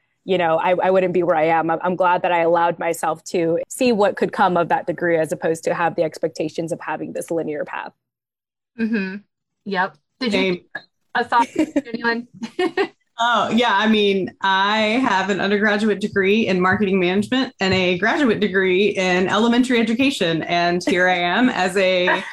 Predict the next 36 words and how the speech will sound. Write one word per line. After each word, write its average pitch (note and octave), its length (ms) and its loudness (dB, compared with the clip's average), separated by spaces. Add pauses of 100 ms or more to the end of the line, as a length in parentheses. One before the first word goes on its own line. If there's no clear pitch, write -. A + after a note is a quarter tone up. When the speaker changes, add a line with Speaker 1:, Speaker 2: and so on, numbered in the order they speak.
Speaker 2:
<laughs> - 260 -6
Speaker 3:
military B3+ 420 0
mental A#3+ 300 2
health B3 240 2
advocate B3 640 -2
for, G#3 520 0
uh, F#3+ 200 -2
Cohen A3 340 2
Veterans A3+ 400 2
Network, B3 520 0
a F#3+ 600 0
military A#3 440 0
spouse A3+ 380 -2
podcast A3+ 560 0
host, A3 480 0 (380)
using B3 640 2
really C#4 300 2
none A3 320 2
of A3+ 140 2
the G#3+ 100 2
degrees G#3 400 2
I G#3 140 2
actually A3+ 420 0
have, A#3 420 0 (220)
and A3 500 0
yet A#3 240 -2 (240)
really, B3 320 2
really A3 360 2
enjoying G#3 460 2
where G#3 160 2
I'm F#3 140 0
at G#3 300 0
and F3 200 -6
really F#3+ 300 0
feeling F#3+ 540 0
like E3+ 240 0